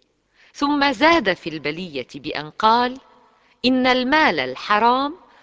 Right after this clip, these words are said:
إن انتقل إلى شخص ثان فأكثر صار حلالا، ولو مع علم الأشخاص بمصدره الحرام"، وزعم أن هذه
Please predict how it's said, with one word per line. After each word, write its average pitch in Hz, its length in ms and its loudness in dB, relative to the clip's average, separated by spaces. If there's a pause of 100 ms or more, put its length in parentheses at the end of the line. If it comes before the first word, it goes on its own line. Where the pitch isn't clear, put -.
(300)
إن 247 120 2
انتقل 240 560 0
إلى 156 320 -2
شخص - 400 -6
ثان 175 760 -2
فأكثر - 640 -4 (540)
صار 165 400 0
حلالا، 160 640 -4 (560)
ولو 269 480 4
مع 240 400 2
علم 240 380 0
الأشخاص 269 920 -4
بمصدره 175 800 -4
الحرام"، 127 580 -8 (960)
وزعم 190 520 2
أن 165 280 -6
هذه 160 640 -8